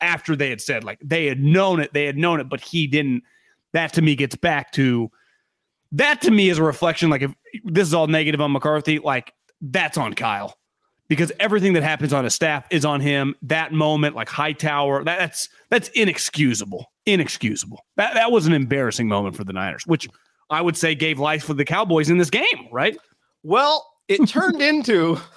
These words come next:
Speaker 2: you may, for some, some may remember what happened next, uh,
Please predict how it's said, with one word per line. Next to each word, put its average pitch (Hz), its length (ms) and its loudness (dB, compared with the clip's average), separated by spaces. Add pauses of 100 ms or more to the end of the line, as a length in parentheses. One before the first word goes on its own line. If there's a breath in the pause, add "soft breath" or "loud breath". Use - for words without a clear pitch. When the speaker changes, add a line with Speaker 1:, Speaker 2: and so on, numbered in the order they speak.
(520 loud breath)
Speaker 2:
you 185 240 -4
may, 233 220 2
for 185 200 0
some, 233 400 -2
some 247 300 -2
may 202 140 4
remember 160 480 2
what 135 160 0
happened 120 340 -4
next, - 500 -6 (1700)
uh, 143 320 -2